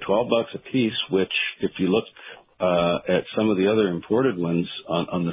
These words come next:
site, and some of them are made in the U S, it's, th-, th-, they're, they're right in line or, or half the price of some of the other things you can find out there. And, and,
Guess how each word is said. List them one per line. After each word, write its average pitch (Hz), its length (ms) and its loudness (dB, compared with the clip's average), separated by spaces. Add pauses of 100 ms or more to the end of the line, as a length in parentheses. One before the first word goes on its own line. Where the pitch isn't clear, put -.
site, 90 240 2
and 107 180 0
some 98 140 2
of 101 80 2
them 92 100 0
are 85 40 0
made 85 240 0
in 82 80 -2
the 80 60 0
U 82 180 0
S, 98 140 0 (100)
it's, 92 120 -4 (920)
th-, - 120 -4
th-, - 360 -4
they're, 95 280 0 (120)
they're 95 280 0 (260)
right 104 200 0
in 110 120 2
line 113 320 2
or, 95 180 0 (140)
or 90 100 -2
half 165 380 -2
the - 60 -4
price - 280 -6 (100)
of - 140 -14
some 90 160 -2
of 90 60 0
the 90 100 2
other 98 240 2
things 85 240 -2
you 78 60 -4
can - 260 -12
find 76 220 -2
out 73 200 -10
there. 78 220 -2
And, 78 260 -4
and, 82 300 -4